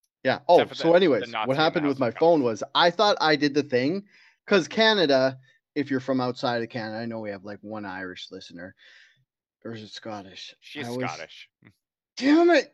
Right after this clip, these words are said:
Speaker 1: I always guess wrong. Anyways, in Canada, they changed. It used to be you had three-year plans, and over that three years, you'd pay for the price of your phone.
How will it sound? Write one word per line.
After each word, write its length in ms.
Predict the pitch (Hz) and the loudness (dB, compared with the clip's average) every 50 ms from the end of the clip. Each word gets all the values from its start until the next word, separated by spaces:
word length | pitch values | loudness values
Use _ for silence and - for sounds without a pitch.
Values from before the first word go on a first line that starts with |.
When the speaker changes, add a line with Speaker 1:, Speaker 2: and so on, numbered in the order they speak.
| _ _ - | _ _ -12
Speaker 1:
I 60 | 143 | -10
always 300 | 151 175 208 240 220 - | -8 -4 -4 -6 -6 -4
guess 320 | - 233 220 196 - - | -6 -6 -6 -6 -6 -4
wrong. 280 | 190 185 180 135 104 - - | -2 -2 -2 -2 -4 -4 0
Anyways, 560 | 185 196 185 135 117 87 78 82 98 - - _ _ _ _ _ _ _ _ _ _ _ _ _ _ _ _ _ _ _ _ _ _ _ | 2 2 2 2 0 -4 -6 -14 -16 -20 -20 _ _ _ _ _ _ _ _ _ _ _ _ _ _ _ _ _ _ _ _ _ _ _
in 180 | 156 151 147 | 2 2 2
Canada, 720 | - - 185 202 220 226 202 165 135 120 113 110 113 117 - _ | 2 2 2 4 4 4 4 4 2 2 -2 -4 -6 -8 -6 _
they 160 | 147 143 139 | -2 -2 0
changed. 480 | 131 - - 175 165 165 165 - - 139 - | -2 -4 -2 -2 0 0 -2 -4 -8 -4 0
It 140 | - 147 147 | 2 2 2
used 300 | 151 170 226 247 - - | 2 0 -2 -4 -2 -6
to 60 | - 175 | -6 -4
be 100 | 180 160 | -4 -4
you 300 | 151 147 147 143 135 131 | -4 -2 0 0 0 0
had 480 | 127 120 143 135 131 120 123 - - | 0 -2 0 0 0 -2 -4 -8 -10
three-year 440 | - - 139 156 156 156 156 160 156 | -12 -8 -6 -6 -6 -4 -4 -4 -4
plans, 600 | 147 - - 139 113 107 98 95 95 104 110 117 - _ _ - - _ _ - | -4 -6 -8 -8 -6 -6 -6 -8 -10 -12 -12 -14 -16 _ _ -20 -20 _ _ -4
and 140 | 135 135 | -2 0
over 260 | 131 127 127 123 139 135 | 2 2 2 0 0 0
that 200 | 135 131 131 131 | 0 0 0 -2
three 160 | 131 131 123 | -6 -4 -4
years, 280 | 120 113 107 110 110 - | -4 -6 -6 -8 -8 -10
you'd 120 | 120 - - | -12 -12 -10
pay 200 | - 123 104 101 | -10 -10 -10 -10
for 120 | - 117 | -12 -14
the 80 | 101 - | -16 -14
price 260 | _ 113 78 82 - | _ -12 -12 -12 -12
of 60 | - | -14
your 160 | 95 90 - _ | -16 -16 -12 _
phone. 320 | - 143 127 90 - - | -6 -6 -6 -6 -10 -14